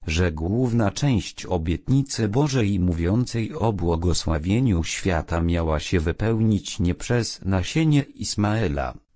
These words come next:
cielesnego Izraela, lecz przez nasienie Izaaka, duchowego Izraela. Rzymian, rozdział dziewiąty, wersety od szóstego do dziewiątego,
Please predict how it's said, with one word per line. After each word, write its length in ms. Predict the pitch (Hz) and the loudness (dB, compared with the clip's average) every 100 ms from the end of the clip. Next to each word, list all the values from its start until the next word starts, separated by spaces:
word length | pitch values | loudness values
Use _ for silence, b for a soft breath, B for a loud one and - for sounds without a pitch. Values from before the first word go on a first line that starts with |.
| - | -4
cielesnego 720 | - 90 - 127 131 104 78 | 0 0 0 0 0 0 -2
Izraela, 800 | 78 85 95 107 101 71 65 - _ - | -2 -2 -2 0 -2 -2 -4 -8 _ -10
lecz 300 | 82 85 85 | -2 0 -2
przez 460 | - - 120 107 - | -6 -2 -2 -2 -6
nasienie 640 | 95 95 92 160 160 135 127 | -2 -2 0 0 2 2 0
Izaaka, 800 | - 90 98 87 - 69 64 - - | -4 -2 -2 -2 -4 -10 -10 -12 -16
duchowego 640 | - 98 - 82 78 69 71 | -4 -4 -2 -2 -2 -2 -2
Izraela. 840 | 80 76 85 104 113 82 69 62 - _ - | -4 -4 -2 0 0 0 -2 -6 -10 _ -10
Rzymian, 560 | 76 82 69 95 107 | -4 -2 0 0 2
rozdział 600 | 92 101 101 92 92 92 85 | 2 2 0 -2 0 0 0
dziewiąty, 720 | 80 76 113 117 117 120 113 | -4 0 2 2 2 2 0
wersety 680 | 87 90 - 131 - 147 | 0 -2 -2 -2 0 -2
od 200 | 98 101 - | -2 -6 -6
szóstego 640 | - 113 - - 87 107 113 | -4 -2 -2 -2 0 2 2
do 260 | 95 98 | 2 2
dziewiątego, 960 | 80 85 104 117 107 87 64 57 52 | 2 0 0 0 0 -2 -6 -8 -12